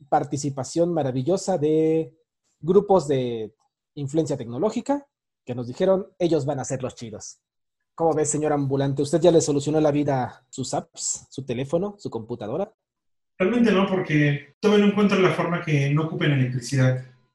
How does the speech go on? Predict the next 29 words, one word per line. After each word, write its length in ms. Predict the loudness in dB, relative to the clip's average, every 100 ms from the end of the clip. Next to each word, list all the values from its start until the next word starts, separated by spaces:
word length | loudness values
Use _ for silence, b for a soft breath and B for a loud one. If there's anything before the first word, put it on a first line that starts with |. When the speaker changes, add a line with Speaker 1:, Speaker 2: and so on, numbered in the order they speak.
| _ _ _ _ _ _ _
Speaker 1:
Pero 120 | -2
eso 120 | 0
es 60 | 4
un 100 | 4
problema. 580 | 4 4 4 4 0 -6 _
Alguna 320 | -8 -2 2
vez, 680 | 6 6 6 0 0 -2 -6 -4
en 180 | 0 0
alguna 320 | 0 2 2
plática 380 | 4 2 2 0
sobre 240 | 0 0
inclusión 480 | -2 0 -4 0 2
financiera, 880 | 2 2 0 4 6 8 6 2 -6 _ _ _ -12
estaban 320 | 0 2 2
segurísimos, 800 | 2 2 4 4 2 0 -8 -8
y 120 | -2
no 100 | 2
es 120 | 2
broma, 360 | 6 6 6 -2
algunos 720 | -2 -4 -4 -4 -8 -12 -14 -10
funcionarios 640 | -8 -4 -2 2 2 0
de 80 | -6
algún 280 | -4 -4 -2
gobierno, 720 | 2 6 6 6 2 2 _ _ _ _ -4
que 920 | -2 0 0 0 -2 -2 -2 -4 -6 _ _
para 280 | 0 2 2
el 200 | 2 2
dos 600 | 0 0 -4 -6 -8 -8
mil 640 | -4 2 4 4 4 0